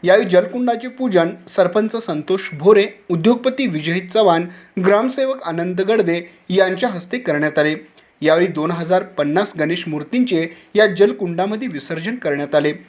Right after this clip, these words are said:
तर यावेळी माननीय सरपंच संतोष भोरे, उद्योगपती विजय चव्हाण, पीएसआय साबळे मॅडम, भाजपा महिला अध्यक्षा कोरोची सुसंगीता कांबळे, आनंदा लोहार,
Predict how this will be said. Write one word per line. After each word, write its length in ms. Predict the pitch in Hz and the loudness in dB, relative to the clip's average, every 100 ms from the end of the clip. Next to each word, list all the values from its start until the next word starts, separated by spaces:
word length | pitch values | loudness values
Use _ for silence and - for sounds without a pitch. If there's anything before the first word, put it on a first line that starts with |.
| _ _ _ | _ _ _
तर 80 | 160 | 2
यावेळी 260 | 156 165 190 | 4 4 4
माननीय 360 | 175 147 160 | 0 -2 -4
सरपंच 520 | 170 165 135 170 170 175 | -6 -8 -4 -2 -2 -6
संतोष 460 | 151 135 151 - | -10 -8 -8 -8
भोरे, 260 | 151 185 196 202 - _ | 0 2 2 0 -16 _
उद्योगपती 540 | 208 190 254 262 269 269 | 2 4 2 0 -4 -2
विजय 300 | 175 170 190 | -2 2 0
चव्हाण, 480 | 190 175 175 180 185 - _ - | 2 2 4 4 0 -12 _ -2
पीएसआय 400 | 175 180 185 196 | 2 4 4 0
साबळे 420 | 196 151 143 196 | -2 -8 0 2
मॅडम, 320 | 233 175 170 175 - _ | 4 2 0 -4 -20 _
भाजपा 420 | 175 180 214 240 | 2 2 2 0
महिला 320 | 226 170 170 | 0 -2 -2
अध्यक्षा 500 | 175 175 175 180 226 226 - - | -2 -2 -4 -2 -4 -6 -12 0
कोरोची 420 | 190 247 208 185 | 4 4 2 -6
सुसंगीता 640 | 175 214 - 156 165 175 | -6 -8 -8 -6 -4 -4
कांबळे, 440 | 175 165 165 190 190 190 - - | 0 2 6 6 6 2 -16 -2
आनंदा 360 | 180 208 233 254 | 2 4 4 2
लोहार, 380 | 180 175 175 | 2 2 0